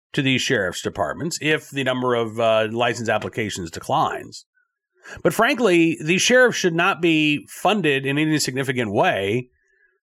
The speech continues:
through the licensing of a constitutional right to begin with.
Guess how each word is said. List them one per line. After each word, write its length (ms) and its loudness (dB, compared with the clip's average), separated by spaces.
through 160 4
the 140 4
licensing 720 2
of 80 2
a 100 4
constitutional 840 2
right 400 0
to 80 0
begin 420 4
with. 460 0